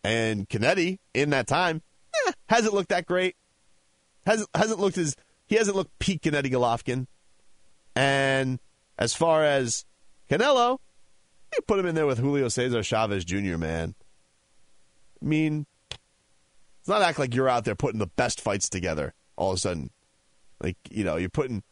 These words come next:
Canelo in there with, with, with a murderer's row. I'm glad that the fight's still happening. Credit to you. I'm glad that it is finally happening. But not, not like every single time you're out there not trying to, to put your e-, put the easiest guy out there for Canelo.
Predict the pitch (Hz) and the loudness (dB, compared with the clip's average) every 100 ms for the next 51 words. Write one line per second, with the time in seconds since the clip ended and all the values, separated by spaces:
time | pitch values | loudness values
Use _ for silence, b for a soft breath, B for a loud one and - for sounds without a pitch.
0 | - - - 123 117 113 107 104 101 101 | -20 -20 -6 -2 0 0 0 0 0 0
1 | 98 - 95 101 98 95 98 87 104 101 | -2 -4 -4 -4 -2 -4 -2 -2 0 0
2 | 98 104 101 - 117 185 226 131 151 120 | -2 -2 -4 -4 -2 0 0 -2 -2 -2
3 | - 98 107 113 71 - _ - 170 143 | -2 -4 -2 -2 -4 -14 _ -2 -2 0
4 | - 78 - - 90 90 139 131 117 110 | -4 -6 -6 -12 -4 0 2 0 0 -2
5 | 107 - 101 90 90 87 - - - - | -2 -2 -2 0 -2 -4 -6 -14 -20 -20
6 | - - - 131 95 - _ _ - - | -20 -10 0 0 0 -6 _ _ -20 -20
7 | _ _ _ _ - 151 156 131 120 107 | _ _ _ _ -2 0 2 2 0 -2
8 | - 131 113 127 - 110 107 117 104 98 | -2 0 0 0 0 -2 -2 0 0 0
9 | 95 95 95 95 92 101 95 - 113 101 | 0 0 0 -2 -2 -2 -2 -4 -2 0
10 | 95 92 101 85 - b b - - 104 | 0 -2 -2 -4 -6 b b -8 -2 0
11 | 95 87 110 90 92 110 117 - 113 76 | 0 -2 -2 -2 -4 -2 -4 -4 -8 -8
12 | - 127 117 113 - 101 95 95 95 87 | -4 -2 0 0 0 0 2 0 -2 -4
13 | 85 101 90 92 85 76 | -4 -4 -4 -4 -2 -4